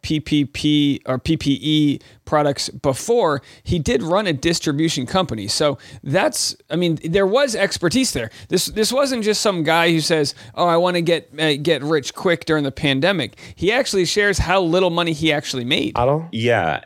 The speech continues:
Speaker 3: yeah, ab-, absolutely. And on top of that, what was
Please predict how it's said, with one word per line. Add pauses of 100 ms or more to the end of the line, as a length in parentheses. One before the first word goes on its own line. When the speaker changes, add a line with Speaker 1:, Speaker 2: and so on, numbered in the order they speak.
Speaker 3:
yeah,
ab-,
absolutely.
And (220)
on
top
of
that, (680)
what
was